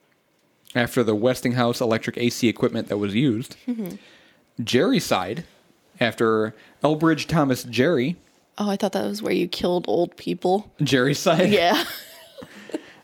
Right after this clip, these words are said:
Speaker 1: Uh, Elbridge
Speaker 2: Like
Speaker 1: Thomas
Speaker 2: where you killed
Speaker 1: Jr.,
Speaker 2: your grandma. <laughs>
Speaker 1: who, oh yeah, there's a word for that.
Speaker 2: 'Cause it's geriatric, you know?
Speaker 1: Yeah,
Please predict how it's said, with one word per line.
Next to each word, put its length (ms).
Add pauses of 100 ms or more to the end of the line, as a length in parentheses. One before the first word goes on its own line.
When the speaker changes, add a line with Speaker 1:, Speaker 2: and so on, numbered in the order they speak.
Speaker 1:
Uh, 180
Elbridge 340
Speaker 2:
Like 80
Speaker 1:
Thomas 20
Speaker 2:
where 200
you 60
killed 300
Speaker 1:
Jr., 60
Speaker 2:
your 60
grandma. 540 (280)
<laughs> 300
Speaker 1:
who, 440 (160)
oh 160
yeah, 260
there's 260
a 60
word 220
for 100
that. 180 (160)
Speaker 2:
'Cause 160
it's 140
geriatric, 680
you 60
know? 180 (100)
Speaker 1:
Yeah, 240